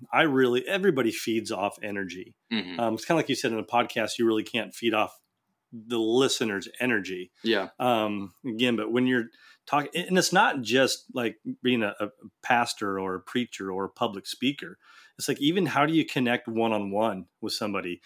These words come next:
Speaker 1: How do you connect when there's three or four people, uh, in a group? And then how do you connect to an audience?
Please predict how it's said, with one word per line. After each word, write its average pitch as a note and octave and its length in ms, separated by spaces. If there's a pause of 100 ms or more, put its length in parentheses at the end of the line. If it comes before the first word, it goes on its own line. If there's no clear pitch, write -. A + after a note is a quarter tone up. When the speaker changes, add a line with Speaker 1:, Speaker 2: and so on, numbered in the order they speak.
(220)
Speaker 1:
How C3+ 160
do C3 80
you C#3 80
connect B2 500
when A2+ 240
there's G#2 200
three A#2 220
or G2+ 60
four A#2 260
people, F#2+ 600
uh, G2+ 200
in A2 120
a G2 60
group? F2 300 (260)
And B2 100
then A#2+ 80
how A#2 140
do A#2 80
you A2+ 80
connect A2+ 420
to A2+ 80
an G2 80
audience? G2+ 600